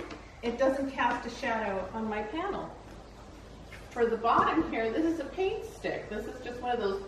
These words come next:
paint stirrers you get at the hardware store also. Um, just with some big, big clamps from Home Depot, I think. I use these a lot for things when I'm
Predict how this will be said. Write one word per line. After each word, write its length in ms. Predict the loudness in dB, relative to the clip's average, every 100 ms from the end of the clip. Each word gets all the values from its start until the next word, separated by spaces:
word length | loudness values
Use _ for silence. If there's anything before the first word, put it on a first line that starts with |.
| -12
paint 260 | -4 -2 -2
stirrers 480 | -2 0 0 -2 -4
you 80 | -4
get 180 | -2 -2
at 160 | -2
the 60 | -2
hardware 520 | 0 0 2 0 0
store 380 | -6 -2 2 2
also. 600 | 2 0 -2 -2 -2 -4 -10 -14 -16 -16 -16 -14 -2
Um, 400 | 0 2 0 -2 -10 -12 -16 -16 -16 -16 -18 -18 -18 -18 -18 -18 -18 -18 -18 -12 -10
just 280 | 4 4 4
with 180 | 0 0
some 140 | 0 4
big, 420 | 6 6 2 -6 -12 -16 -14 -8
big 260 | -6 -4
clamps 480 | -2 0 2 0 -4 -12 -4
from 500 | 2 4 4 2 -2 -8 -14 -14 -14 -14 -14 -14 -6
Home 180 | 0 0
Depot, 380 | 2 0 2 4
I 160 | 4 4
think. 320 | 0 0 0
I 60 | 0
use 300 | 0 0 0
these 200 | -2 0
a 60 |
lot 400 | 2 4 2 0
for 80 | -6
things 440 | -4 -2 -2 -4 -8 -8
when 140 | -6 -2
I'm 220 | -2 -4